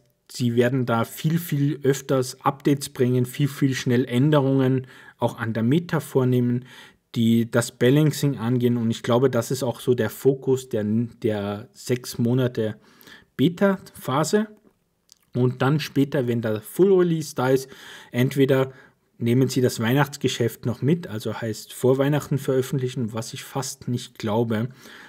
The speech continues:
weil s-, ja, sieben plus sechs sind ja schon dreizehn, also irgendwo Jänner, Februar,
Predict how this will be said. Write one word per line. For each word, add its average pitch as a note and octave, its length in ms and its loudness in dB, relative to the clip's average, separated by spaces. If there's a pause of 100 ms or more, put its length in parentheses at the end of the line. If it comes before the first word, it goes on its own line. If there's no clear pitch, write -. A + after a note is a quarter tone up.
(120)
weil G#2+ 260 -2
s-, - 500 -10 (200)
ja, G#2 280 -4 (960)
sieben C#3+ 400 0
plus B2+ 260 2
sechs B2+ 300 0
sind B2 240 2
ja B2 300 2
schon A2+ 440 0
dreizehn, A#2 540 0
also G#2+ 200 0
irgendwo A#2+ 360 2
Jänner, A2+ 380 2
Februar, A2+ 540 -2